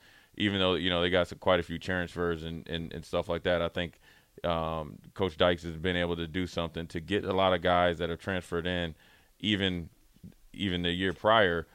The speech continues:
to buy into a new system. So, um, they lean heavily on their, their, you know, their, you know, big players, which is obviously, uh, Max Duggan and, uh, Quentin Johnston on, on, on offense, and, uh, don't Kendra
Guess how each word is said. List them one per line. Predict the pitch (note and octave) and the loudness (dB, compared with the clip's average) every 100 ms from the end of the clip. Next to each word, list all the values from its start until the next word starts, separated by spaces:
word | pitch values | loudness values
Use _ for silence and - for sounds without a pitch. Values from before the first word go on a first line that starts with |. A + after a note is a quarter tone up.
| _ _ | _ _
to | G2 | 0
buy | E2+ F#2 | 6 6
into | F2+ E2+ - E2 | 6 2 -2 -2
a | |
new | E2 D#2+ | -2 -4
system. | - F#2 - D#2+ | -2 -2 -2 -12
So, | - F2+ E2+ - _ - - _ | 0 2 2 -2 _ -20 -20 _
um, | F2+ F2 D#2+ E2 | -2 0 0 0
they | F2 | 2
lean | G2+ G2 | 2 4
heavily | G2+ G#2 A2 | 4 6 4
on | G#2 G#2 | 4 2
their, | G2+ - E2 | 0 0 0
their, | F#2+ F#2+ F2+ - - | 2 4 2 -2 -8
you | F#2 | -4
know, | F2+ F2+ | 0 0
their, | F2 E2+ - - | -2 -4 -12 -8
you | F2+ | -2
know, | F2 | -2
big | D#2+ G2 | 2 0
players, | F2+ G2 G2+ A2 | 2 4 4 2
which | F#2+ E2+ | -2 -6
is | D#2+ | 0
obviously, | F2+ F2 F2 E2+ - - - _ | 2 2 -2 -6 -8 -20 -20 _
uh, | E2+ E2+ D#2+ | -4 -2 -2
Max | E2 F#2 F2 | 0 0 2
Duggan | E2 F#2+ G2+ G#2 F#2+ - - _ _ | 4 4 4 -4 -8 -20 -20 _ _
and, | - F2 E2+ | -4 -2 0
uh, | E2 | 0
Quentin | E2 G2+ F2+ | 0 -2 0
Johnston | F2 F#2 F#2+ G2+ G#2 | 2 2 0 -4 -2
on, | F#2+ D2+ | 0 0
on, | F2+ F2 E2 | 0 -2 -2
on | E2+ E2+ F#2+ | -2 2 2
offense, | - G#2+ A2 F#2 | 2 0 0 -4
and, | F2 E2+ - | -4 -4 -2
uh, | E2+ E2 D#2+ | 0 0 0
don't | F2+ F#2 A1 - | 0 -2 -4 -4
Kendra | G2 F#2+ G2 E2 | -4 0 0 0